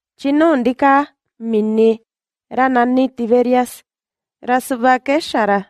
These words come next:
te ndita ra nuu ndia. Ra sa ku ra Simón Pedro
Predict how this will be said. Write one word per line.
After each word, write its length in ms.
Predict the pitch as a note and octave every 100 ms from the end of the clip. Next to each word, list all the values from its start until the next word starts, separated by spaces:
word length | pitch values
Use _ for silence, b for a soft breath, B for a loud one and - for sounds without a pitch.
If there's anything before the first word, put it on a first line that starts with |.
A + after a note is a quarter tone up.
| _
te 100 | _ C4
ndita 420 | D4+ C4 - G#3
ra 120 | G3+ G3
nuu 220 | G#3 G3+
ndia. 220 | F#3 G3 A3 _ _ _ _ _ _ _ _
Ra 80 | A#3+
sa 200 | B3 C4 C4
ku 160 | C4 C#4+ C#4
ra 100 | C#4
Simón 420 | C#4+ B3+ A#3+ B3 C4
Pedro 440 | B3+ B3+ A#3 B3+